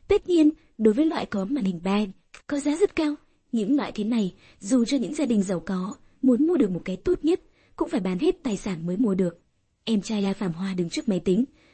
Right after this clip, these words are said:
rất sung sướng khi được trải nghiệm dàn âm thanh này. Còn La Phong và Chu Hoa Dương thì đi sang gian phòng nghỉ bàn chuyện, cạch,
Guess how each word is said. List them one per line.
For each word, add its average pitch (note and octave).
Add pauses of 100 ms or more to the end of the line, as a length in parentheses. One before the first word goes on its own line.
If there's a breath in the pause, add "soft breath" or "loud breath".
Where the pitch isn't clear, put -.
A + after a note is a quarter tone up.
(100)
rất -
sung C#4
sướng A#3 (120)
khi -
được -
trải G3+
nghiệm F#3
dàn F#3+
âm B3+
thanh C4+
này. G3 (340)
Còn A3
La C4+
Phong C#4+
và G3
Chu B3
Hoa A#3
Dương A#3 (320 soft breath)
thì E4
đi F4+ (120)
sang F#4
gian D#4+
phòng B3+
nghỉ G3
bàn C4+
chuyện, F3 (300)
cạch, G#3